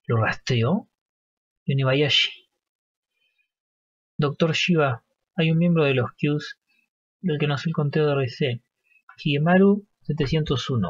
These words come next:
Aura, novecientos ochenta. Xiao, ocho noventa y dos. Yonebayashi estable al ocho cincuenta y dos, de que no sé el conteo de R C.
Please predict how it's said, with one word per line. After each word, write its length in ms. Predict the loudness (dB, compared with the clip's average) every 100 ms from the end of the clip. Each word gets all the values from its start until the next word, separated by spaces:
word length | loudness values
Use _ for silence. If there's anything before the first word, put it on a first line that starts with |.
| -2
Aura, 520 | 0 2 2 0 0 -6 _ _ -2
novecientos 600 | 0 0 0 -2 -2 -6
ochenta. 140 | -8
Xiao, 580 | -4 0 2 2 0 -4 -4
ocho 280 | -2 -2
noventa 260 | -2 -2 -2
y 60 | -2
dos. 280 | -2 -6 -14 -14 -14 -14 -16 -18 -20 -20 _
Yonebayashi 640 | 0 2 2 2 0 0
estable 320 | -2 0 0 2
al 80 |
ocho 180 | 0 -2
cincuenta 400 | -2 -2 0 0
y 60 | 0
dos, 160 | 0
de 80 | -2
que 100 | -2
no 100 | -4
sé 120 | -4
el 40 | -4
conteo 320 | -2 0 0
de 100 | -2
R 80 | -6
C. 160 | -12